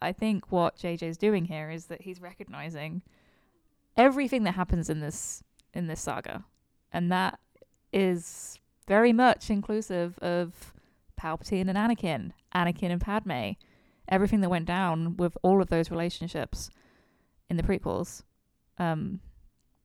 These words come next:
so I'm really excited to see how all of those things play in, and I am still talking about this, guys. Sorry if people are like, "Give it up."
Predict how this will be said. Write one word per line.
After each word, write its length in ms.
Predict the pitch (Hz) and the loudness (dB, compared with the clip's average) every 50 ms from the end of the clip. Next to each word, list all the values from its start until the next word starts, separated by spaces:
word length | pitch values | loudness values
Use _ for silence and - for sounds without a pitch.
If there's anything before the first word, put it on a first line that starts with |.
| _ - - - | _ -20 -6 -2
so 80 | - | 0
I'm 100 | 196 190 | 2 2
really 180 | 185 185 180 170 | 4 2 2 0
excited 380 | 147 175 - 180 151 - - - | -2 -2 -4 -6 -6 -6 -8 -8
to 60 | 180 | -8
see 160 | - 165 160 | -6 -6 -4
how 140 | 180 160 151 | -4 -2 0
all 180 | - 185 185 | 2 2 2
of 60 | 175 175 | 2 2
those 180 | 156 151 170 | 0 0 0
things 180 | - 170 165 170 | -2 -4 -6 -6
play 240 | - - 160 143 143 | -6 -8 -8 -8 -8
in, 200 | 143 135 165 - - - - - _ _ _ _ | -8 -8 -8 -8 -10 -16 -20 -20 _ _ _ _
and 480 | - - 190 185 185 180 185 190 - - - _ _ _ _ _ _ _ _ _ _ _ _ _ | -2 0 2 2 2 2 0 -2 -2 -4 -10 _ _ _ _ _ _ _ _ _ _ _ _ _
I 140 | - 170 170 170 | -4 -2 0 0
am 360 | 170 170 170 165 170 180 - | 0 -2 -4 -6 -6 -8 -10
still 680 | - - - - - 190 180 180 185 180 185 190 196 - - - _ _ _ _ - | -10 -10 -2 2 4 6 6 6 6 4 2 2 -2 -6 -12 -20 _ _ _ _ -2
talking 260 | - 196 180 175 - 202 | 2 2 2 2 2 0
about 180 | 175 190 175 - | 0 0 0 0
this, 140 | 202 196 | -2 -4
guys. 360 | - 202 190 190 190 190 202 190 | -2 -2 0 2 2 2 0 -2
Sorry 500 | - - 170 170 175 175 175 175 175 180 | -2 -4 -2 0 0 0 0 0 0 2
if 220 | 202 - - - - | 2 0 0 0 -2
people 240 | - 175 175 - 170 | -4 -4 -2 -4 -6
are 60 | 165 | -4
like, 240 | 165 170 160 170 - | -4 -4 -6 -4 -4
"Give 160 | - 185 170 | -2 -2 0
it 80 | 175 170 | 0 0
up." 300 | 160 170 196 - - | 2 0 0 -2 -4